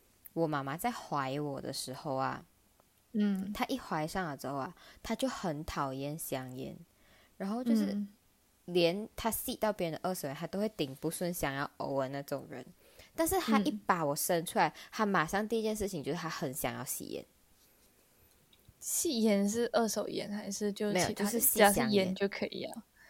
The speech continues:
Speaker 1: 对，就是她要
Speaker 2: 哦，OK。
Speaker 1: 吸烟，所以可想而知，我就是打娘胎，我就很讨厌香烟的一个人。
Speaker 2: <laughs>
Speaker 1: 真的，不是在开玩笑。然后，
Speaker 2: 哎，这样我们题外话一下，
Speaker 1: 而且
Speaker 2: 你不能接受香烟，
Speaker 1: 嗯哼。
Speaker 2: 你可以接受 vape 吗？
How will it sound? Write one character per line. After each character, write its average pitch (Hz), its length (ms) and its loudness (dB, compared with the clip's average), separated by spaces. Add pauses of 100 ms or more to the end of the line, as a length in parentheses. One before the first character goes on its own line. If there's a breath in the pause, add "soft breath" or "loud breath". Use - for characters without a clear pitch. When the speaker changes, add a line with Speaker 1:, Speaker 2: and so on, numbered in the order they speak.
(140 soft breath)
Speaker 1:
对， 180 140 4
就 214 120 0
是 208 60 2
她 202 180 0
要 156 60 2
Speaker 2:
哦， - 20 2
OK。 - 60 -2
Speaker 1:
吸 151 200 -4
烟， 117 180 -6 (280 loud breath)
所 - 180 2
以 240 140 6
可 190 260 2
想 180 200 2
而 139 140 0
知， 156 100 -2
我 143 100 2
就 220 220 -4
是 233 40 -10 (300)
打 131 220 8
娘 135 300 0
胎， 160 260 0
我 127 80 0
就 160 140 0
很 151 260 -4
讨 139 260 2
厌 139 300 0
香 135 420 2
烟 131 180 -4
的 123 140 -8
一 131 60 -6
个 135 140 -4
人。 127 280 -8 (360 loud breath)
Speaker 2:
<laughs> 302 1200 4
Speaker 1:
真 208 200 10
的， 175 120 6
不 202 60 4
是 214 100 2
在 220 100 4
开 165 300 0
玩 131 160 -2
笑。 127 300 -6 (420 loud breath)
然 180 100 -2
后， 254 280 -2 (1040 soft breath)
Speaker 2:
哎， 262 100 12
这 277 100 10
样 453 80 12
我 214 60 12
们 202 140 10
题 202 180 6
外 208 200 10
话 214 220 8
一 202 60 8
下， 202 180 2
Speaker 1:
而 190 60 4
且 - 60 -14 (300 loud breath)
Speaker 2:
你 240 80 2
不 330 100 6
能 311 160 10
接 214 100 10
受 269 160 8
香 190 320 4
烟， 185 140 6
Speaker 1:
嗯 - 20 4
哼。 - 40 4
Speaker 2:
你 175 60 0
可 220 120 2
以 202 60 8
接 185 180 4
受 185 200 6
vape - 280 2
吗？ - 80 -8